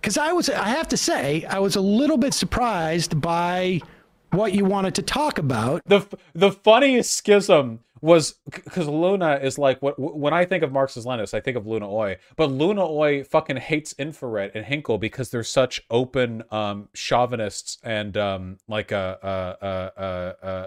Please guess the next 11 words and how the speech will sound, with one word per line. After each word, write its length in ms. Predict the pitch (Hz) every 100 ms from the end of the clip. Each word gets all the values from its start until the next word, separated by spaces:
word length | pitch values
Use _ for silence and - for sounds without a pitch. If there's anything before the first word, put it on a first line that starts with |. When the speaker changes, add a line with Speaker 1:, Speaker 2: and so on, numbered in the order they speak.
| -
Speaker 2:
uh, 240 | 95 90 87 85 _ _ _ -
like 260 | 127 107 -
nationalists, 720 | 110 127 - 95 85 - -
you 80 | 98
know, 200 | 92 120
for, 240 | - 113
for 160 | - 110
the 60 |
West 340 | 92 95 113 -
or 60 |
whatever. 440 | 139 143 143 175